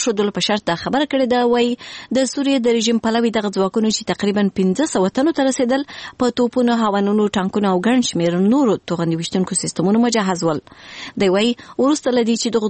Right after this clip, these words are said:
ځواکونو د سوریې د دیموکراتیکو ځواکونو پر مرکز برید وکړ، په سوریه کې د امریکا په مشرۍ د ائتلاف هوایي او مځکنیو ځواکونو څه باندې سل حکومت پلوي وسلوال ووژل. د ورځې په سر کې د امریکا په مشرۍ د عملیاتو مرکز څخه په یوه رسمي اعلامیه کې ویل شوي چې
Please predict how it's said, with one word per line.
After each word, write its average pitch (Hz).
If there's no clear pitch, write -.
ځواکونو 208
د 185
سوریې 185
د 185
دیموکراتیکو 185
ځواکونو 185
پر 165
مرکز 202
برید 285
وکړ، 311
په 262
سوریه 277
کې 208
د 208
امریکا 196
په 170
مشرۍ 247
د 277
ائتلاف 220
هوایي 190
او 269
مځکنیو 185
ځواکونو 240
څه -
باندې 170
سل 240
حکومت 170
پلوي 180
وسلوال 170
ووژل. 165
د 202
ورځې 208
په 202
سر 220
کې 190
د 190
امریکا 196
په 190
مشرۍ 254
د 202
عملیاتو 196
مرکز 233
څخه 240
په 202
یوه 190
رسمي 202
اعلامیه 185
کې 196
ویل 170
شوي 269
چې 302